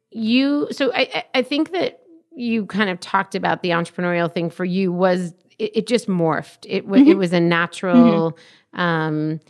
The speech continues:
Speaker 1: evolution of what you were searching for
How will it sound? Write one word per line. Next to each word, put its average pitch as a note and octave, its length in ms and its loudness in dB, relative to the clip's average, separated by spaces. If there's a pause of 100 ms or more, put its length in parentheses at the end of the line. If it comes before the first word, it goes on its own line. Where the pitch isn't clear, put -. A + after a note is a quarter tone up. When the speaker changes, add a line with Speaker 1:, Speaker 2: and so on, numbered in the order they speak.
(140)
Speaker 1:
evolution D#3+ 800 2
of D3 140 -6
what F3 220 0
you G3 140 -2
were E3 120 0
searching F3 480 -2
for E3 640 -2